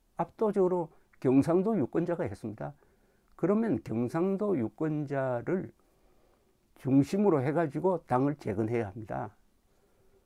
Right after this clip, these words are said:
경상도 유권자를 중심으로 경상도의 지지 결집률이 전라도 정도 될, 될 때 비로소, 비로소 충청도부터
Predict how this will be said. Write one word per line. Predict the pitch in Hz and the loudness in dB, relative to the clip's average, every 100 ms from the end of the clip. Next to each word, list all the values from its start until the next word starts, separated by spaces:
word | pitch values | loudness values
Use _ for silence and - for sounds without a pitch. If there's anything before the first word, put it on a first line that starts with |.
| _ _ _ _ _ - | _ _ _ _ _ -4
경상도 | 123 127 175 196 196 175 | -2 2 2 4 4 4
유권자를 | 139 - 156 170 160 170 190 - | 2 0 -2 0 0 0 -2 -2
중심으로 | 113 - 127 101 104 - _ _ _ _ _ _ _ _ - | -6 -4 -6 -6 -10 -16 _ _ _ _ _ _ _ _ -6
경상도의 | 131 139 139 170 185 175 185 180 165 202 180 _ | 2 2 4 4 4 4 6 6 4 2 0 _
지지 | - 143 147 | -4 -2 0
결집률이 | - 151 - 165 147 110 147 110 104 _ _ _ _ _ _ | 0 0 0 -2 -2 -4 -2 -4 -6 _ _ _ _ _ _
전라도 | - 127 170 190 180 | -4 6 6 6 4
정도 | 127 123 131 - | 2 0 -2 -2
될, | 131 143 - | -2 -4 -4
될 | 170 175 _ - | -2 -2 _ -2
때 | 196 190 - - | -2 -2 -10 -6
비로소, | 202 220 135 - 160 113 - _ _ _ - | -2 0 0 2 0 0 -8 _ _ _ -8
비로소 | 202 214 180 185 185 185 _ _ _ _ _ _ _ _ _ _ _ _ _ | -4 -2 -2 0 -2 -4 _ _ _ _ _ _ _ _ _ _ _ _ _
충청도부터 | - 147 147 - 233 240 185 127 113 151 | -2 0 0 -2 0 2 2 0 -2 0